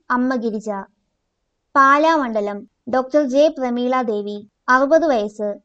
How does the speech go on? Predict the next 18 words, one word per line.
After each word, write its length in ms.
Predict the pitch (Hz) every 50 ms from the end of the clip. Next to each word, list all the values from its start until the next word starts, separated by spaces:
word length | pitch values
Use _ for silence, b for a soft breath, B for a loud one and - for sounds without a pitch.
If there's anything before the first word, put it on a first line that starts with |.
| _ - -
ഇംഗ്ലീഷ് 500 | 262 277 285 285 294 320 349 349 339 -
സാഹിത്യത്തിൽ 560 | 254 226 226 226 214 226 220 208 214 226 240 285 302 - _ -
ബിരുദാനന്തര 680 | 254 254 247 285 269 302 302 302 302 302 294 285 285 294 269 240
ബിരുദം, 340 | 220 208 202 208 202 196 196 - - _ _ - 285
താരതമ്യ 580 | 269 269 269 285 330 349 311 339 320 320 339 320 330
സാഹിത്യത്തിൽ 520 | 269 240 226 220 208 226 220 208 247 262 262 262
പി 80 | 254 226 220 220
എച്ച് 180 | 214 - - -
ഡി, 120 | 214 202 196 - _ _ _ _ -
കവയിത്രി, 600 | 269 262 254 277 294 294 254 - - 208 214 202 202 - _ _ _ -
നിരവധി 420 | 247 269 277 302 302 320 311 349 339 339
കവിതാ 340 | 285 269 254 269 247 302 311 339 330
സമാഹാരങ്ങൾ, 720 | 311 254 240 233 233 226 233 226 220 214 214 202 202 202 202 202 - _ _ _ - 226
വിവിധ 240 | 262 269 269 277 311 339 311
എൻ 100 | 262 254 262
എസ് 140 | 277 285 285 330
എസ് 140 | 320 - -
കോളേജുകളിൽ 580 | 285 247 233 233 226 220 233 214 226 226 247